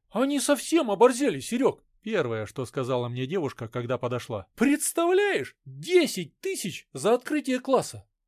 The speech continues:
Как так-то?» «Иной путь дали?» — уточнил я.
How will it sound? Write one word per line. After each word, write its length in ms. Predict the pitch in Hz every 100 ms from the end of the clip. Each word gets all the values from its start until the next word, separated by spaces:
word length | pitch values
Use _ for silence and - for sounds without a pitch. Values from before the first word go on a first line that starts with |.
| _ _ -
Как 260 | - -
так-то?» 500 | - 320 - 147 110 _ _ _ _
«Иной 360 | 156 175 196 165
путь 320 | - 151 104
дали?» — 340 | 151 247 110 -
уточнил 520 | 131 127 123 - 127
я. 240 | 110 107